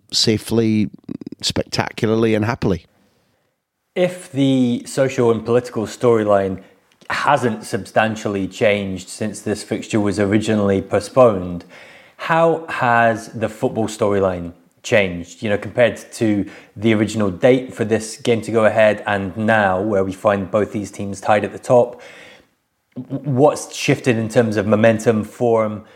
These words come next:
Speaker 1: It's a good question as a macro and a micro, Neil, because, you know, the macro picture says that Real Madrid are now in shape to compete. Which was definitely in doubt seven weeks ago.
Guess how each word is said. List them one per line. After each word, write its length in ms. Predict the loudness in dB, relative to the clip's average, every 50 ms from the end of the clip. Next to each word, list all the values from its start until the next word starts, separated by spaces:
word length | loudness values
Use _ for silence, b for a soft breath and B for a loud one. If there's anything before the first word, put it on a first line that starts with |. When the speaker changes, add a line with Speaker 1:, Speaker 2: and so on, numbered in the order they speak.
| b b b b b _ _ _ _ _
Speaker 1:
It's 140 | -2 0 0
a 60 | 2
good 180 | 2 0 0 0
question 320 | 0 0 0 0 0 0
as 100 | 2 2
a 60 | 2 2
macro 360 | 2 0 0 -2 -2 0 2
and 100 | 2 2
a 20 |
micro, 380 | 2 2 0 0 -2 -2 0 2
Neil, 240 | 2 2 2 2 0
because, 480 | -2 -4 -2 0 0 0 0 0 -4 -10 B B B B B B B B B B
you 80 | -2 0
know, 80 | 2 2
the 80 | 2
macro 320 | 2 0 0 -2 -4 -6 -4
picture 400 | -4 -4 -4 -2 -2 0 0 0
says 320 | 0 0 0 0 0 0
that 180 | 0 0 2 2
Real 140 | 2 2
Madrid 260 | 2 2 2 2 2 2
are 140 | 2 2
now 500 | 4 2 4 4 4 4 4 4 2 0 -2 -2 0
in 160 | 2 2 2
shape 320 | 2 2 2 2 0 -2 -4
to 100 | -8 -10
compete. 520 | -8 -6 -2 0 2 2 2 0 -2 -8 B B B B B B B B B B B -20 _ _
Which 400 | 0 0 0 0 0 -2 -4 -2
was 400 | 0 2 4 4 4 4 2 -2
definitely 680 | -2 -2 0 0 0 2 2 2 2 2 2 2 4
in 120 | 4 4 4
doubt 400 | 2 2 2 2 0 -2 -2 -2
seven 280 | 0 0 2 2 2
weeks 240 | 2 2 2 0 -2
ago. 340 | -2 0 2 2 2 2